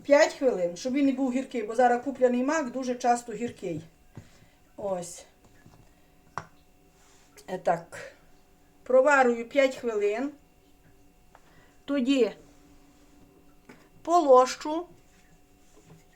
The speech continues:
І,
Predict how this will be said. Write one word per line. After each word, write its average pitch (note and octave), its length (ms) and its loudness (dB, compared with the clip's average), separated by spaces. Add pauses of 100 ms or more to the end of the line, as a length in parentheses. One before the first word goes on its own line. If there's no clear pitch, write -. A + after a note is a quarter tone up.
(2750)
І, E4+ 280 -4